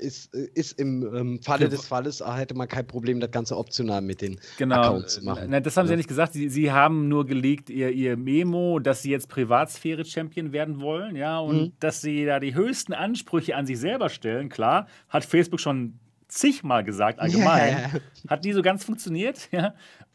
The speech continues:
Speaker 2: Und ich kann mir auch nicht vorstellen, dass es diesmal wirklich funktioniert. Ähm, ein Schritt wäre definitiv, das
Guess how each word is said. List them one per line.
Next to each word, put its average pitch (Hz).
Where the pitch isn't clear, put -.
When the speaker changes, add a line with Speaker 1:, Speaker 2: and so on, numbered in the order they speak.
Speaker 2:
Und 165
ich 180
kann 202
mir 196
auch 180
nicht 185
vorstellen, 165
dass 139
es 123
diesmal 123
wirklich 95
funktioniert. 90
Ähm, 147
ein 196
Schritt 175
wäre 175
definitiv, 175
das -